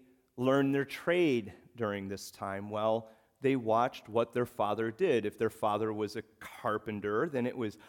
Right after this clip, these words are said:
highly likely that they were going to grow up to be a carpenter as well. Thirdly, a son serves as an agent of the father, or he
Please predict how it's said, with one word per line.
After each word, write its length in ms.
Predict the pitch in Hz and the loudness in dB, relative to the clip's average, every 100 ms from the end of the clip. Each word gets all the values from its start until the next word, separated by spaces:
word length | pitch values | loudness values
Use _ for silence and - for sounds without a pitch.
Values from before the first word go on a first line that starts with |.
| - | -20
highly 480 | _ - 110 110 123 | _ -6 -4 0 0
likely 400 | 110 101 104 123 | -2 -4 -4 -2
that 160 | 117 117 | -2 -2
they 100 | 110 | -2
were 160 | 104 | -2
going 300 | 113 120 107 | -2 -2 -2
to 100 | 113 | -4
grow 240 | 117 110 98 | -4 -2 0
up 160 | 101 | -2
to 100 | - | -4
be 160 | 113 110 | -4 -2
a 60 | 104 | -2
carpenter 760 | - - 107 101 107 104 113 | -6 -8 -6 -6 -6 -4 -2
as 160 | 113 120 | -2 -2
well. 400 | 156 196 107 - - - _ _ - | -2 0 -2 -6 -20 -20 _ _ 0
Thirdly, 600 | 185 240 139 110 107 131 _ _ _ | 2 2 -2 -6 -6 -8 _ _ _
a 80 | - | -4
son 560 | - - 131 131 131 120 - _ | -2 2 2 2 0 -6 -14 _
serves 840 | - - - 220 147 117 117 120 - - | -16 -12 0 4 6 4 2 -2 -10 0
as 180 | 139 170 | 0 0
an 160 | 160 - _ | -6 -8 _
agent 600 | 190 220 220 147 117 104 - | 0 2 0 -4 -6 -8 -6
of 260 | 117 104 98 - _ _ | -2 0 -2 -10 _ _
the 80 | 113 | -10
father, 400 | - 117 104 107 | 0 2 2 2
or 200 | 135 131 | 2 2
he 360 | 120 147 127 | 2 -2 -2